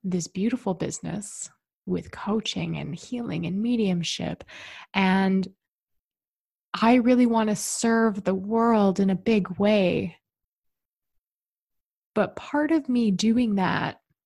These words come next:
is by living. You know, so many people build businesses because they want freedom, they want control over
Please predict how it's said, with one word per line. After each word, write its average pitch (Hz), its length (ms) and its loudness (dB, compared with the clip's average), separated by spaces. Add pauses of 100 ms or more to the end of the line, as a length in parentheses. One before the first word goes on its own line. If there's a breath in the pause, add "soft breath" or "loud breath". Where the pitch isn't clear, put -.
(360)
is 185 100 -8
by 208 160 -4
living. 185 720 -4 (2750)
You 220 80 2
know, 226 100 4
so 240 160 0
many 262 220 2
people 208 400 4
build 190 340 0
businesses 190 880 -2 (1400)
because 190 300 -2
they 196 100 2
want 190 300 -2
freedom, 208 680 2
they 180 160 0
want 175 800 -4 (400)
control 202 640 0
over 180 420 0